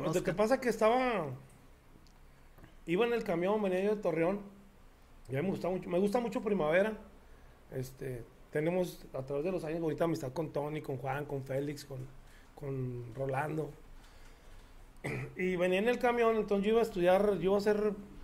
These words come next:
Speaker 1: yo quería ser federal de caminos. Entonces, pues ya me dijo, le dije a mi mamá, estaba todo el plan hecho. Yo me tenía que ir, haz de cuenta, este fin de semana. Y luego venía a Torreón y vi la barra del conjunto Primavera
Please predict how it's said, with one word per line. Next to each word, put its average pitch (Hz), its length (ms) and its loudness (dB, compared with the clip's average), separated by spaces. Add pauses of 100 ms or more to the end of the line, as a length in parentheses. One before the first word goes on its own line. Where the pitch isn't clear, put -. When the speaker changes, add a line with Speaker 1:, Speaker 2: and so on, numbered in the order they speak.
(880)
Speaker 1:
yo 156 100 -2
quería 208 180 6
ser 208 140 4
federal 180 300 6
de 196 80 0
caminos. 185 540 -2 (1080)
Entonces, 196 760 2 (360)
pues 156 140 -2
ya 175 260 6
me 165 160 0
dijo, 160 280 -2 (260)
le - 60 -14
dije 151 140 -2
a - 20 0
mi 175 60 2
mamá, 190 320 0
estaba 190 320 0
todo 185 120 2
el 180 60 -2
plan 180 220 4
hecho. 190 180 -6 (320)
Yo 170 80 2
me 208 100 4
tenía 180 260 2
que 208 100 2
ir, 202 60 6
haz 196 60 4
de 196 80 0
cuenta, 196 180 0
este 196 180 0
fin 208 160 -2
de 202 80 2
semana. 180 440 0 (1200)
Y 165 120 -2
luego 185 200 2
venía 196 240 0
a 202 80 -4
Torreón 226 340 2
y 208 60 0
vi 196 120 -2
la 202 260 -4
barra 208 200 -2
del 214 120 -2
conjunto 196 300 -4
Primavera 180 520 2